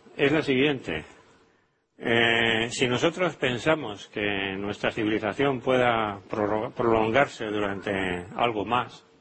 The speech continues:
no voy a decir miles de millones de años, como dijo Antonio, sino simplemente un millón de años. En un millón de años deberíamos ser capaces de cubrir toda la galaxia, de, de colonizar toda la galaxia.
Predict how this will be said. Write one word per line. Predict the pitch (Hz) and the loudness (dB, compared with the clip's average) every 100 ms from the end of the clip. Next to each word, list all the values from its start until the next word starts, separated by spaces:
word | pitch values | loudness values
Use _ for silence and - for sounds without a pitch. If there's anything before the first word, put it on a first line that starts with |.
| - | -8
no | 110 | -2
voy | 101 | 0
a | 101 | 0
decir | 92 98 | -2 -6
miles | 107 98 | -4 -4
de | 95 | -4
millones | 92 98 101 92 | -4 -4 -4 -2
de | 104 | -2
años, | 101 101 - | -4 -8 -12
como | - 90 | -8 -6
dijo | 90 95 | -4 -4
Antonio, | 87 107 101 120 - - - - - - | -2 -4 -4 -8 -14 -16 -16 -18 -20 -6
sino | 123 107 110 | 0 2 0
simplemente | - 151 156 156 151 | 0 0 2 2 2
un | |
millón | 143 123 113 | 2 2 2
de | 92 | -2
años. | 87 85 82 - - _ _ _ _ _ _ _ _ _ _ _ _ _ _ _ _ _ _ _ _ _ _ _ _ _ | -4 -6 -10 -16 -20 _ _ _ _ _ _ _ _ _ _ _ _ _ _ _ _ _ _ _ _ _ _ _ _ _
En | - 131 | -2 2
un | 170 | 4
millón | 170 151 143 | 6 6 4
de | |
años | 139 156 151 | 2 2 0
deberíamos | 127 113 135 139 | 2 2 2 0
ser | 135 117 | -2 -2
capaces | 113 - 123 110 | 0 0 -2 -4
de | 107 | -2
cubrir | 104 107 123 | -2 -2 -2
toda | 123 110 | 0 0
la | 95 | 0
galaxia, | 82 78 - - - | 0 -4 -8 -12 -4
de, | 104 101 110 | 0 0 0
de | 110 101 95 92 92 104 | -2 0 -2 -4 -6 -6
colonizar | - 110 101 101 139 131 | 0 2 2 0 0 0
toda | - 110 | 0 -4
la | 95 | -4
galaxia. | 90 - - - | -6 -8 -12 -16